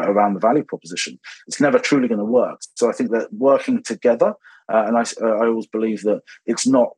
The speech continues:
kind of a singular responsibility, uh, and that's why, as I say, product marketing then brings all of the expertise from, from product,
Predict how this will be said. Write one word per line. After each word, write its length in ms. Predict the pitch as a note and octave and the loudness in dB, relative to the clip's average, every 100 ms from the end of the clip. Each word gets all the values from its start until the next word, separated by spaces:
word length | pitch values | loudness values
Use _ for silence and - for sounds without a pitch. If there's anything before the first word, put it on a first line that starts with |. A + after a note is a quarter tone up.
| - | -2
kind 140 | A#2 | 0
of 80 | G#2 | 0
a 20 | |
singular 540 | - - B2+ A#2 A2 | -2 0 2 2 2
responsibility, 920 | G#2+ G#2+ - A2 F#2+ G#2 A2+ A#2+ D#3+ F2+ _ | 2 2 0 -4 -4 0 0 0 -8 -10 _
uh, 440 | G2+ G2+ G2+ G2+ G2 | 0 4 4 2 2
and 100 | A2 | 0
that's 200 | A2+ - | 0 2
why, 100 | G#2+ | 2
as 180 | G2 - | 2 0
I 60 | |
say, 60 | G#2 | -2
product 360 | - G#2 G2 | -4 -6 -4
marketing 600 | G#2 A#2+ C3+ - G2+ F#2 - - - - | 2 2 2 -2 -4 -4 -10 -16 -20 0
then 200 | G#2+ G2+ | 2 2
brings 380 | A2+ G#2+ G#2 - | 2 2 0 -2
all 240 | A2 A2 | 0 2
of 120 | G2 | 2
the 100 | G2+ | 0
expertise 720 | G#2 - G#2+ G2 - D#3 C#3+ | 0 0 -2 0 0 2 2
from, 380 | - A#2 G#2+ G2+ | 2 2 2 0
from 200 | - G#2 | -4 -6
product, 520 | - B2+ C#3+ E3+ - | 0 2 2 0 -10